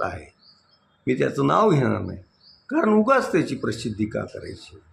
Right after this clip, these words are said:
त्यानं काही आपल्या, आपल्यासाठी मोफत व्यवस्था केलेली नाही. तिथे रिसॉर्टमध्ये हे श्री गणेशाचं मंदिर समोर दिसतंय आणि समोरच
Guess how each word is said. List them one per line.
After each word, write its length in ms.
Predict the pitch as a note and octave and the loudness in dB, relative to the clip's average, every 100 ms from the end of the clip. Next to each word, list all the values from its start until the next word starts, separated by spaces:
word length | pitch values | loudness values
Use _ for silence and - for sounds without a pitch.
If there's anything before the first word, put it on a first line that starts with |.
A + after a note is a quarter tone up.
| _ _ - | _ _ -2
त्यानं 180 | A#2 B2 | 0 2
काही 160 | B2+ | 2
आपल्या, 280 | A2+ A2+ G#2+ G#2+ - - | 0 2 0 0 -4 -12
आपल्यासाठी 760 | - A#2+ A#2 A#2 - A2 - - - | -4 0 0 -2 -4 -6 -6 -16 -4
मोफत 400 | C#3 D3 F#3+ G#3 | 0 2 2 2
व्यवस्था 380 | C#3 G#2 - - | 2 2 -2 -14
केलेली 500 | - - - - - | -12 -12 -12 -16 -20
नाही. 60 | G#2 - - _ _ - - _ - _ - | -20 -20 -20 _ _ -20 -20 _ -20 _ -12
तिथे 260 | G2+ - - - - _ _ _ _ _ - - _ _ _ _ - - - G2+ | -12 -14 -20 -20 -20 _ _ _ _ _ -20 -20 _ _ _ _ -20 -20 -14 -8
रिसॉर्टमध्ये 840 | G2 G2 A2 A2 A#2 A2 G2 F#2 - - - - - | -6 -2 -2 -2 -4 -6 -4 -10 -12 -20 -20 -14 -6
हे 120 | A#2 | -4
श्री 220 | - C3 | -4 -2
गणेशाचं 640 | C3 C#3+ F#3 E3+ D#3+ C#3 A#2+ | 2 4 4 2 -2 -2 0
मंदिर 320 | A2 G#2 A2+ | 2 2 -2
समोर 320 | - F#2+ F2+ | -4 -8 -10
दिसतंय 420 | - - - - - - _ _ _ _ _ _ - - - - A2 | -14 -18 -18 -18 -20 -20 _ _ _ _ _ _ -20 -20 -18 -4 0
आणि 220 | A2 F2+ - _ - - - _ _ _ - - | 0 0 -6 _ -20 -20 -20 _ _ _ -14 0
समोरच 600 | B2+ C#3 C3 G#2 - | 2 4 4 2 -2